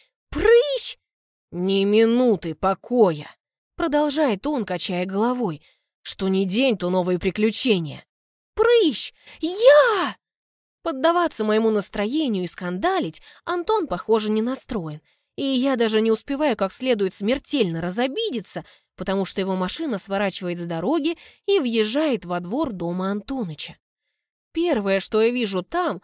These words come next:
сверкнувшие в свете фар глаза герцога и помятого с перекошенным лицом сморчка. Сильно щурясь и кутаясь в свитер, он пытается разглядеть, кто в салоне. "Выходи",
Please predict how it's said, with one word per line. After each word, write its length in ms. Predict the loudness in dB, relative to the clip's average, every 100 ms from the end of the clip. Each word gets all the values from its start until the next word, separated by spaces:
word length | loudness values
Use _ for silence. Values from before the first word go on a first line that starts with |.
| _ -14
сверкнувшие 800 | -4 -2 -2 -2 -2 -2 -4 -4
в 40 |
свете 380 | -2 -4 -2 -8
фар 300 | -4 -4 -4
глаза 440 | -2 -2 0 -2
герцога 680 | -2 -2 -4 -6 -10 -12 -14 _ _
и 240 | -8 -4 -4
помятого 600 | -4 -4 -2 -4 -6 -10
с 80 | -4
перекошенным 720 | -4 -2 -2 -2 -2 -6 -4
лицом 420 | -4 -4 -6 -6
сморчка. 800 | -6 -4 -4 -6 -12 -6 -6 -6 _ _ _ _ _ -12
Сильно 480 | -2 0 2 0
щурясь 560 | -2 -2 -2 0 -2 -4
и 40 |
кутаясь 440 | -4 -4 -4 -6 -8
в 40 |
свитер, 520 | -8 -4 -2 -4 -10 _ _ -4
он 160 | -4
пытается 480 | -2 -2 0 -2 -2
разглядеть, 580 | -4 -2 -4 -2 -4 -4
кто 220 | -6 -8
в 60 | -6
салоне. 640 | -6 -2 -2 -2 -4 -12 _ _ _ _ _
"Выходи", 1000 | -14 -6 -4 -6 -4 -2 -2 -4 -10 -14